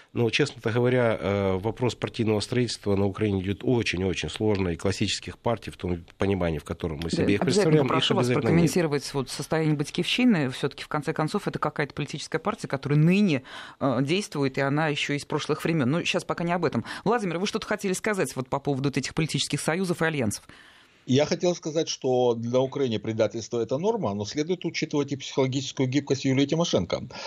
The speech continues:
Speaker 3: Я думаю, вы помните, что когда, э, в своё время Юлия Тимошенко была готова войти в коалицию даже с Януковичем, хотя ранее заявляла,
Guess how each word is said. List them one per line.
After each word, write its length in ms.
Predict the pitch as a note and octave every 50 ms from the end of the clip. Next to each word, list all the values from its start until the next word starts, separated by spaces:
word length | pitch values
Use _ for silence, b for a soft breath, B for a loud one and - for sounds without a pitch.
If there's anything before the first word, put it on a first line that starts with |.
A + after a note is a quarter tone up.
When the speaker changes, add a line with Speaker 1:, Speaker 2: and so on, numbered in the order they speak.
| B B B
Speaker 3:
Я 180 | G#2 A#2 C#3+
думаю, 260 | D#3 F3 F3 E3+ D#3+
вы 100 | D#3+ E3
помните, 480 | D#3+ - A3 A#3+ A3+ F#3+ - - A2 G#2
что 520 | G2+ - - - A2 A2 A2 G#2+ G#2+ A2
когда, 640 | G#2 - G#2+ A2 A2 A2 A2 G#2+ G2 F#2 F#2 F#2 - -
э, 40 | G2
в 200 | G2+ G2 G2 G#2
своё 220 | - - B2 A#2 A#2+
время 200 | C#3 E3 D#3+ B2+
Юлия 280 | A#2 A#2+ A#2 A2+ A2
Тимошенко 460 | - A#2 G#2+ G#2 - C3 B2 - A2+
была 200 | G2 G2 A2 G#2+
готова 400 | G2+ G2 G2+ G2 - A2+ G#2 G2+
войти 240 | G2 G2+ G2 G2+ G2+
в 80 | F2+ -
коалицию 420 | - G2 F#2+ G2 F#2 - - G2
даже 240 | F#2+ G2 F2+ E2 F#2+
с 120 | - -
Януковичем, 640 | G2+ F2+ F#2 F#2 - - F2+ F2 G2+ - - C3+ C3
хотя 220 | - F#2+ - G2
ранее 280 | F#2 F#2+ F2+ F2+ F2+ E2+
заявляла, 560 | E2 F#2+ F#2 F2+ F#2 F2 E2 E2+ F2 E2+ -